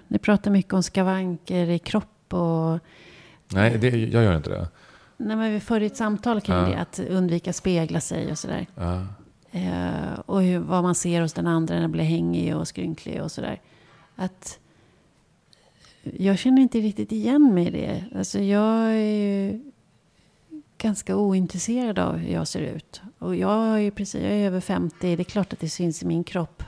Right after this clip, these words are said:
Speaker 1: väldigt väl att jag har fött massa barn och att jag, att jag är äldre. Men jag är ganska ointresserad av det.
Speaker 2: Mhm.
Speaker 1: Det, det, jag är mycket mer upptagen av vad, vad jag känner och vad jag tänker och, och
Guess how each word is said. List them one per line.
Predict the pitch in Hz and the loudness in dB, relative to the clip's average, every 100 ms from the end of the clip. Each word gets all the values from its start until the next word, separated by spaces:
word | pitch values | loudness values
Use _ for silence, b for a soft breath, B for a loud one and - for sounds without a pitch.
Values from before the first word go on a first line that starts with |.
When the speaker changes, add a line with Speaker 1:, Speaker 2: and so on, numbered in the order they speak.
| - | -14
Speaker 1:
väldigt | - 170 156 196 214 180 | -8 -6 -4 -6 -6 -4
väl | 160 147 | -4 -6
att | - | -8
jag | 165 | -8
har | - 151 | -8 -8
fött | 156 - | -8 -6
massa | 156 160 | -6 -4
barn | 165 - - | -4 -2 -4
och | - | -6
att | 151 | -6
jag, | - - B B B B B B - | -8 -8 B B B B B B -12
att | 165 | -6
jag | 165 160 | -4 -2
är | 156 | -4
äldre. | 156 170 - b b b b b b - 233 - _ | -6 -8 -10 b b b b b b -20 -20 -20 _
Men | - 185 | -10 -6
jag | 208 | -4
är | |
ganska | 214 254 254 185 - 196 | -4 -4 -2 -2 0 2
ointresserad | 202 175 175 - 294 - - | 4 2 0 -4 -2 -4 -6
av | - | -8
det. | - 165 _ _ _ _ | -8 -10 _ _ _ _
Speaker 2:
Mhm. | - 73 76 | -10 -8 -4
Speaker 1:
Det, | 196 190 196 - - | -2 -2 -4 -10 -8
det, | 196 202 196 196 190 190 185 - _ _ - - - - - - - | -4 -2 0 0 0 0 -2 -4 _ _ -20 -20 -20 -18 -18 -18 -10
jag | - 208 226 | -2 0 2
är | |
mycket | 247 240 - | 4 2 0
mer | 190 180 | 0 0
upptagen | 170 - 170 170 170 165 | -2 -6 -4 -2 -2 -2
av | 160 156 | -2 -2
vad, | 160 156 156 b b b _ | -2 -4 -6 b b b _
vad | - | -4
jag | 160 | -4
känner | - 190 214 180 156 156 | -4 -4 -2 -2 -4 -6
och | |
vad | 160 | -6
jag | 160 | -6
tänker | - 185 185 180 - - 180 | -4 -2 -2 -4 -8 -6 -6
och, | - - - 180 156 | -6 -6 -6 -8 -6
och | 156 | -6